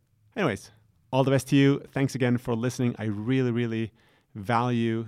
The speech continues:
getting a chance to speak to you, and I hope to get a chance to engage with you as well. I'm here to help people move beyond what they think is possible for them. That's my mission. And that involves removing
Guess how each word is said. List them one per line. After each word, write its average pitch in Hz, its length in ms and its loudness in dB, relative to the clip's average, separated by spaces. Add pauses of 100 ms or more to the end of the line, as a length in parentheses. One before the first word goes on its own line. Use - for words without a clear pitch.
(100)
getting 113 220 -4
a - 20 -4
chance 107 340 -6
to 110 80 -10
speak 107 280 -10
to 110 100 -8
you, 104 300 -2
and 98 120 -8
I 95 120 -6
hope 98 300 -10
to 101 320 -8
get 98 120 -6
a 92 60 -8
chance 92 260 -8
to 95 280 -14 (420)
engage 101 480 -6
with 104 120 -10
you 95 200 -8
as 92 180 -14
well. 90 540 -14 (440)
I'm 107 240 -4
here 92 540 -8 (120)
to - 100 -18
help 107 260 -10
people 92 600 -12
move 101 340 -6
beyond 92 460 -8
what 90 140 -12
they 92 80 -14
think 98 320 -14 (100)
is 98 100 -16
possible 98 480 -16
for - 140 -18
them. - 260 -18 (480)
That's - 220 -12
my 90 100 -10
mission. 90 420 -14 (520)
And 98 220 -12
that 95 400 -10
involves 95 580 -10
removing 95 720 -8